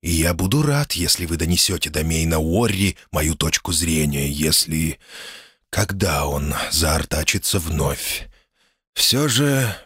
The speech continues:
подобные долги лучше не отягощать неисполнением данных обещаний».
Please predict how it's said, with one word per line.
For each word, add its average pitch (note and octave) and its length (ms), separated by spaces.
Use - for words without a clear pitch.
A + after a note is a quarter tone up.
подобные E2 680
долги D#2+ 640
лучше C#3+ 640
не B2+ 160
отягощать C3 800
неисполнением D2+ 1000
данных C#2+ 460
обещаний». C#2+ 920